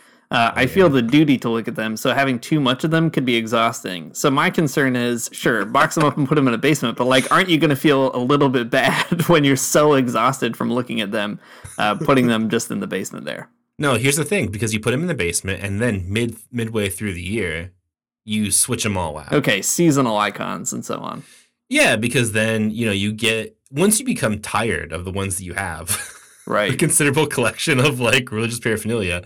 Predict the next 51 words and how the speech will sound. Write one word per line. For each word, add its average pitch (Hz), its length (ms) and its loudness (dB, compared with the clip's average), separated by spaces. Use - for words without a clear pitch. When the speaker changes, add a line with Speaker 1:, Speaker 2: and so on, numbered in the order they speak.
Speaker 2:
you 135 80 -2
switch 180 240 2
'em 127 80 4
out, 175 160 4
and 131 80 0
it's 127 140 2
like, 107 340 0
"Oh, 143 160 0
man, 104 480 -2
it's 120 260 0
all 123 280 4
new 131 180 2
to 135 80 -4
me 98 100 0
again," 87 440 -4
you'll 101 120 -2
say. 110 160 2
Speaker 1:
Right, 196 260 4
right, 226 200 -2
Speaker 2:
<laughs> - 0 -
"I'm 175 80 2
so - 160 6
Speaker 1:
right. 175 80 6
Speaker 2:
excited 139 360 4
to 113 380 2
pray 131 320 0
in 120 80 -2
my 117 120 0
house 131 340 2
with 120 140 -4
these 113 220 0
great 107 520 -4
little 107 580 -4
figurines." 107 800 -2
Speaker 1:
Fair 208 140 2
enough. 143 340 0
Now, 170 420 4
I 139 140 0
know 180 380 6
you 160 320 4
did 143 340 4
present 131 480 2
a 117 60 -2
warning 113 540 -2
right 120 160 0
off 120 120 -2
the - 80 -8
top, 120 300 0
but 123 100 0
I 127 100 4
just, 143 440 -2